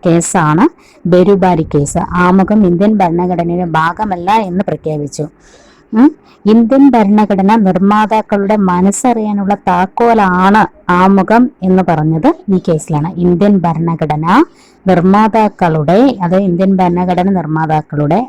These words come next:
മനസ്സറിയാനുള്ള താക്കോലാണ് ആമുഖം എന്നാണ് ബെരുബാരി കേസിലൂടെ പറയുന്നത്. നെക്സ്റ്റ്, കേശവാനന്ദ ഭാരതി കേസ്.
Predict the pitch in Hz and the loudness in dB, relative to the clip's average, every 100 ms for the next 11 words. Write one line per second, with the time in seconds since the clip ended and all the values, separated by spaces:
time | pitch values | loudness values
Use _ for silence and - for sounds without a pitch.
0 | - 180 185 214 247 247 214 196 185 170 | -6 -2 0 0 -2 -4 -4 -4 -4 -4
1 | 175 - 170 185 _ 226 214 165 147 175 | -4 -4 -4 -4 _ -4 -2 -2 -2 -2
2 | 311 - _ _ _ _ _ 247 175 180 | -2 -6 _ _ _ _ _ -8 -6 -4
3 | 208 220 254 196 156 156 160 302 - - | -4 -6 -6 -6 -6 -6 -6 -6 -10 -10
4 | 175 175 180 190 180 185 156 151 165 151 | -8 -8 -10 -10 -12 -14 -14 -14 -16 -18
5 | 151 247 233 208 170 139 143 _ _ _ | -18 -18 -18 -20 -20 -20 _ _ _ _
6 | _ _ _ 185 185 _ 233 277 _ 214 | _ _ _ -20 _ _ -20 -20 _ -18
7 | 196 208 - 220 214 220 202 190 175 185 | -18 -18 -18 -18 -16 -16 -14 -16 -16 -16
8 | 160 160 160 156 151 _ 151 139 - | -16 -16 -16 -20 -20 _ -18 -18 -20